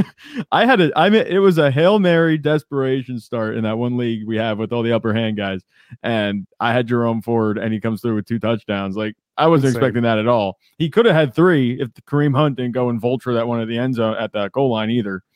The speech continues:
Speaker 1: Uh, it ticked me off, but it was just a ridiculous night. Like, what is going on with Joe Flacco?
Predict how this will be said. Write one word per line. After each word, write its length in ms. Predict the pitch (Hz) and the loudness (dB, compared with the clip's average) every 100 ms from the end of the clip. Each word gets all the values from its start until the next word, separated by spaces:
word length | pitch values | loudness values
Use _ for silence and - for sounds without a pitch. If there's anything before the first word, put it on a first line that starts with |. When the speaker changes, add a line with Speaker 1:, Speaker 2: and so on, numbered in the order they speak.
| _ _ | _ _
Speaker 1:
Uh, 60 | 123 | -4
it 260 | 127 120 - | -2 -2 -4
ticked 200 | 120 - | -6 -2
me 80 | |
off, 200 | 117 110 - | -2 -2 -2
but 160 | 117 - _ _ _ - | -4 -6 _ _ _ 0
it 100 | 214 | 2
was 160 | 220 | 2
just 180 | 160 143 | 0 0
a 40 | |
ridiculous 400 | 139 139 139 127 | 0 0 0 -2
night. 260 | 113 104 85 | -2 -6 -2
Like, 180 | - - _ _ _ _ _ _ | -2 -2 _ _ _ _ _ _
what 260 | - 139 269 | -2 2 4
is 180 | 285 196 | 4 2
going 340 | 160 185 180 | 4 4 4
on 180 | 160 165 | 4 4
with 80 | 143 | 2
Joe 180 | 147 139 | 2 2
Flacco? 420 | 139 139 135 92 | 2 0 0 -8